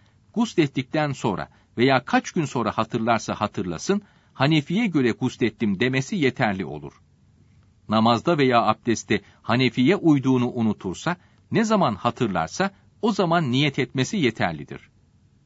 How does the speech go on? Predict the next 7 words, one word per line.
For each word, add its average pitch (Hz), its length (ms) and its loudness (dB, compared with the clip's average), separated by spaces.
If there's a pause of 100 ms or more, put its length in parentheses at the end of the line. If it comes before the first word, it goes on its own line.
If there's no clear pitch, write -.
(640)
Gusülde 220 480 0 (420)
uyulması 196 500 2
gereken 190 520 0
farklı 165 420 -2
bir 127 100 2
husus 208 520 -6
yoktur. 123 440 -2